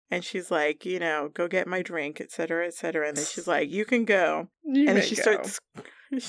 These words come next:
Speaker 1: starts screaming at him, like, "Get the fuck out of
Speaker 2: <laughs>
Speaker 1: my
Speaker 2: Right?
Speaker 1: face."
Speaker 2: "Did you not hear me?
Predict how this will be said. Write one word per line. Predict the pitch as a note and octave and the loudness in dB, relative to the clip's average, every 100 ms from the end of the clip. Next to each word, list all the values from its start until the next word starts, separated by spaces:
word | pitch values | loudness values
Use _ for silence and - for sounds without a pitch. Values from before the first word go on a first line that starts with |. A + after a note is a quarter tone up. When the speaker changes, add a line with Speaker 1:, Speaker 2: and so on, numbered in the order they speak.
| - | -6
Speaker 1:
starts | - - F#4+ - | -4 -2 -2 -2
screaming | - - G#3 F#3+ G3 G#3+ | -6 -2 2 4 4 4
at | F3+ E3 | 4 4
him, | F#3+ E3+ D#3+ | 4 4 6
like, | G3 F3 | 4 4
"Get | - F#3 | 2 4
the | - C4+ - | 8 8 8
fuck | G3 C#3+ - - | 6 6 4 10
out | E3 E3+ F3+ | 12 12 8
of | G3 | 2
Speaker 2:
<laughs> | |
Speaker 1:
my | G3+ | 12
Speaker 2:
Right? | F#3 F#3+ | 12 12
Speaker 1:
face." | C4+ A#3 C4 C#4 G3+ | 12 12 12 12 10
Speaker 2:
"Did | |
you | F#3+ | 12
not | G3+ B3+ | 12 12
hear | - F#3 G3 | 8 6 8
me? | B3 D4 | 8 4